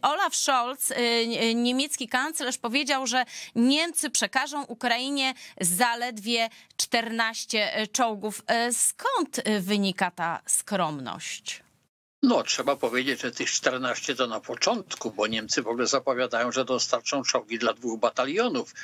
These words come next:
Speaker 2: W związku z tym mówimy tutaj nie o, y, czternastu, ale przynajmniej o pięćdziesięciu, sześćdziesięciu czołgach. I to już jest dosyć znacząca ilość. Ukraińcy jakby, jakby oczekują, że tych Leopardów się uzbiera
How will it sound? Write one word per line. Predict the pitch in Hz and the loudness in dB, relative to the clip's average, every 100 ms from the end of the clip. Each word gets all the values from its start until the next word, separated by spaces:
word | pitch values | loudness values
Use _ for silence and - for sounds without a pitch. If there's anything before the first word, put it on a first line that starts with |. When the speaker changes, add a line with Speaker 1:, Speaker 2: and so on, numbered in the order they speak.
| - - - | -12 -12 -10
Speaker 2:
W | 135 | -2
związku | 135 123 - | -2 0 0
z | 120 | 0
tym | - 123 | 0 0
mówimy | 117 113 139 139 | 2 2 2 2
tutaj | - 127 127 123 117 | 0 0 0 0 -2
nie | 117 139 127 | 0 0 0
o, | 117 107 - - - 139 | 0 0 -2 -16 -8 0
y, | 123 120 113 117 - | 2 2 0 -2 -4
czternastu, | - - 131 120 113 95 - 139 | -2 0 -2 0 0 0 0 0
ale | 120 113 | 0 0
przynajmniej | - 139 123 127 127 120 113 | 0 0 -2 -2 -2 -6 -6
o | |
pięćdziesięciu, | - 110 117 - 113 - 117 | -8 -4 -2 -2 -2 0 0
sześćdziesięciu | 131 117 120 214 208 - 139 | 2 0 0 0 0 -2 0
czołgach. | 127 107 104 107 - - - | 0 0 -4 -4 -6 -8 -2
I | 175 | 0
to | 170 | 2
już | 175 - | 2 2
jest | 175 - - 190 165 | 0 0 0 -2 -2
dosyć | 143 123 170 131 | -2 -2 0 0
znacząca | 135 143 - 131 - 139 | 0 0 0 -2 0 0
ilość. | 185 220 151 - - - - | 0 0 0 -2 -8 -14 -6
Ukraińcy | - 170 180 202 - 208 180 - | -2 0 0 0 0 0 -2 -6
jakby, | 185 190 180 185 170 175 202 - 160 - - - 208 196 | 0 0 2 0 -2 -8 -16 -14 -14 -14 -18 -16 -18 -4
jakby | 180 170 160 185 | 0 0 0 -6
oczekują, | - - 170 - 226 147 123 | -2 -2 -2 -2 0 0 0
że | 135 131 | -2 -4
tych | 156 - | -4 0
Leopardów | 156 135 - 147 160 185 | 0 2 0 0 -2 -4
się | 160 | -4
uzbiera | 160 151 139 117 127 160 135 | -4 -2 -2 0 0 0 2